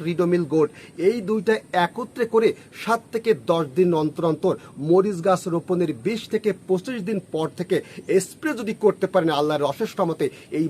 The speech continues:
মরিচ গাছের সকল সমস্যা সমাধান হয়ে যাবে। তবে যাদের মরিচ গাছে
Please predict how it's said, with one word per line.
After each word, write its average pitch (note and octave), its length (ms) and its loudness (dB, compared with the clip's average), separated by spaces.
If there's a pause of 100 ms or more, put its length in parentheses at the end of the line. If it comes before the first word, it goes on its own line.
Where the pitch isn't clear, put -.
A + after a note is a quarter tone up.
মরিচ F#3 340 2
গাছের F3 220 0 (140)
সকল A#3+ 240 -4 (140)
সমস্যা D#3 300 -2 (400)
সমাধান C3 420 -4
হয়ে G2 180 -10
যাবে। F2 140 -20 (960)
তবে F#3 260 -4
যাদের C4+ 240 0 (120)
মরিচ G3+ 320 6
গাছে G#3+ 200 2